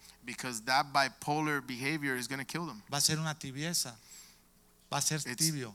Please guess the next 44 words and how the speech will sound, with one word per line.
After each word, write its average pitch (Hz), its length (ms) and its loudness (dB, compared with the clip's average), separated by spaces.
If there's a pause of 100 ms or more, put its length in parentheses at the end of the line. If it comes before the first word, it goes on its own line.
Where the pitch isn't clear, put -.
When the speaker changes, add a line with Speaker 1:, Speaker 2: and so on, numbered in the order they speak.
(120)
Speaker 1:
it, 123 160 -4 (140)
they're 123 160 2
gonna 135 160 0
be 139 120 0
lukewarm. 143 600 -2
Speaker 2:
Y 131 80 -2
al 127 100 -2
tibio 151 300 -4
Dios 156 240 -4
lo 151 80 -6
expulsa 120 420 -6
de 113 80 -8
su 107 260 -8
cuerpo. 110 380 -12 (320)
Speaker 1:
And 117 260 -4 (160)
the, 120 280 -4
and 117 180 -6
the 120 80 -6
Lord 127 300 -4
will 127 200 -8 (300)
vomit 127 360 2
out 131 200 0
the 117 80 -6
lukewarm. 120 480 -8 (160)
Speaker 2:
Vamos 165 300 -2
a - 20 0
orar. 131 240 -2
Inclina 147 380 -6
tu 156 100 -6
rostro. 123 460 -8
Speaker 1:
Let's 123 260 2
pray. 117 320 0 (560)
Speaker 2:
Padre, 175 320 6
damos 180 320 2
gracias 156 800 2 (280)
Speaker 1:
Father, 135 360 4
we 131 100 0
thank 127 340 -2
you 107 140 -8 (1080)
Speaker 2:
por 135 180 2
esta 156 260 2
noche. 131 320 -2 (160)
Speaker 1:
for 113 140 -6
tonight. 107 380 -4